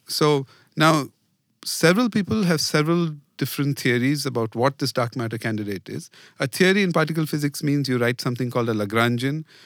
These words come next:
You assign certain, uh, properties to fields in the Lagrangian, uh, or to the particles in the Lagrangian. And then you make a prediction as to what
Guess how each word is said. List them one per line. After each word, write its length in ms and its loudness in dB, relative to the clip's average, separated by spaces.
You 140 0
assign 420 0
certain, 680 -4
uh, 100 -8
properties 720 0
to 280 -2
fields 640 0
in 240 -2
the 80 -2
Lagrangian, 800 -2
uh, 200 -4
or 120 -4
to 140 -4
the 100 -2
particles 480 0
in 140 2
the 80 0
Lagrangian. 560 0
And 180 4
then 340 0
you 120 0
make 160 2
a 60 0
prediction 460 0
as 160 -4
to 120 -2
what 520 0